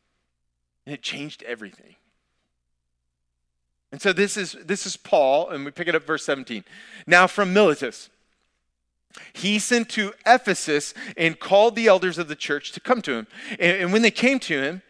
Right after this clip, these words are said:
he said to them, 'You yourselves know how I lived among you the whole time from the first day that I set foot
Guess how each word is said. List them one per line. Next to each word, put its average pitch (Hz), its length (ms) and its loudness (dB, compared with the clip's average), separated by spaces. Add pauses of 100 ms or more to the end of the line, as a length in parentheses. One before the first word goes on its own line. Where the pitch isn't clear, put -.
(180)
he 180 140 -8
said 247 460 0
to 214 120 -2
them, 147 360 0 (360)
'You 160 340 -4
yourselves 185 720 2
know 151 360 2
how 156 200 2
I 139 120 6
lived 139 400 -2
among 139 400 -2
you 107 260 -8 (320)
the 147 100 -2
whole 196 440 2
time 147 360 4 (220)
from 175 240 -2
the 147 80 -2
first - 560 0
day 180 200 4
that 156 140 4
I 135 80 4
set - 380 -4
foot 139 320 -6